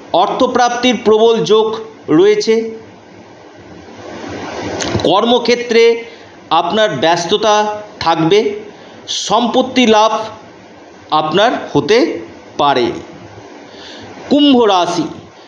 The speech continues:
ব্যবসা ক্ষেত্রে আপনি লাভ পাবেন। আটকে থাকা টাকা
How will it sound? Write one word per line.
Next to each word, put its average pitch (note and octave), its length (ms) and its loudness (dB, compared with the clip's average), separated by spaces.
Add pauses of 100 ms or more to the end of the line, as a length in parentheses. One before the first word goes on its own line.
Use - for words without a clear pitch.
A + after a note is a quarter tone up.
(600)
ব্যবসা G3+ 520 0
ক্ষেত্রে C4 380 2 (240)
আপনি G3+ 240 0
লাভ F#3+ 220 2 (100)
পাবেন। G#3 300 2 (840)
আটকে A3 360 0
থাকা B3+ 300 0 (180)
টাকা A3+ 260 2